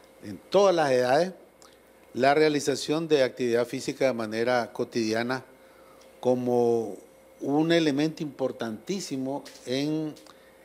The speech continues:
en el bienestar de las personas, en adquirir una buena condición física y en la prevención de enfermedades crónicas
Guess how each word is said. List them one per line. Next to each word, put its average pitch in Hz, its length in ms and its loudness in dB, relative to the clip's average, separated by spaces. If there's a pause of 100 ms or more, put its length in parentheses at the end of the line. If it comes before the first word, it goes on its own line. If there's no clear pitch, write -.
(120)
en 120 120 -4
el 120 100 -2
bienestar 123 580 0
de 151 80 4
las 123 140 -2
personas, 139 640 -4 (760)
en 123 200 -2
adquirir 123 440 2
una 139 180 0
buena 135 300 2
condición 120 480 -6
física 156 500 -2
y 127 120 -4
en 127 60 -4
la 123 100 -2
prevención 120 600 -2 (460)
de 123 80 0
enfermedades 117 560 0
crónicas 139 640 0